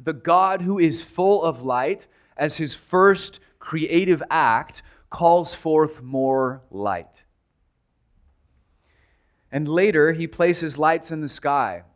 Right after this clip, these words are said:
uh, to separate the light, uh, the light from the darkness. And then he calls forth life in all of its various forms, but that life is dependent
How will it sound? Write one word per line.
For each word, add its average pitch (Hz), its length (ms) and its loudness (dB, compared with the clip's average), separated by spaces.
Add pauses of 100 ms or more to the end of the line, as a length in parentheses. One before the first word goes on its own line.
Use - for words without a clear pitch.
(120)
uh, 120 140 -4
to 143 140 -10
separate 147 840 -2
the 135 80 -2
light, 135 460 0
uh, 131 80 -6 (100)
the 127 140 -4
light 139 360 -2
from 131 420 -4
the 113 40 -8
darkness. 107 840 -4 (320)
And 151 160 -4
then 180 140 0
he 208 140 0
calls 180 340 -2
forth 170 300 -2
life 160 640 0 (440)
in 160 200 -2
all 175 380 4
of 165 120 0
its 151 160 -4
various 160 540 2
forms, 143 560 -2
but 139 180 -6
that 160 220 -2
life 175 480 0
is 151 200 -6
dependent 175 1000 -8